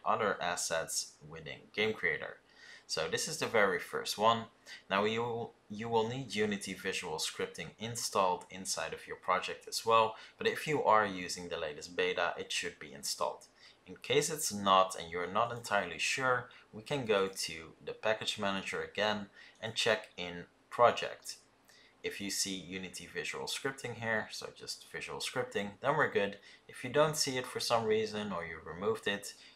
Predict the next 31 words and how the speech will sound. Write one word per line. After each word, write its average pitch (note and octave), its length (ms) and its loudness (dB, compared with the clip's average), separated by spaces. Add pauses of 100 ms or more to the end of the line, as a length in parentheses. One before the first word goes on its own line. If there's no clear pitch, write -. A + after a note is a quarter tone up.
you G2+ 120 -12
can A2 200 -6
go G2 140 0
to - 160 -8 (100)
Unity F#2+ 600 -8 (160)
Registry G2+ 800 -2 (500)
and F#2 280 0
look F2+ 280 -6
it D#2 140 -4
up G#1+ 220 -2 (160)
here F#2+ 480 2 (340)
under, D#2 680 -4 (420)
well, - 320 -6 (200)
as - 160 -10
you C#2 60 -14
might C#2+ 160 -2
have E2 140 -10
guessed, - 340 2 (180)
Visual F2 380 -4
Scripting. - 560 -2 (1300)
So F#2+ 420 4
let's C3+ 220 0
get F#2 260 0
back E2 300 2
to D2 160 -8 (100)
the C#2+ 220 -12 (180)
website A2+ 560 4 (540)
and G2+ 200 0
we'll F2+ 300 -2 (140)
download B1 420 -2
this. - 460 -4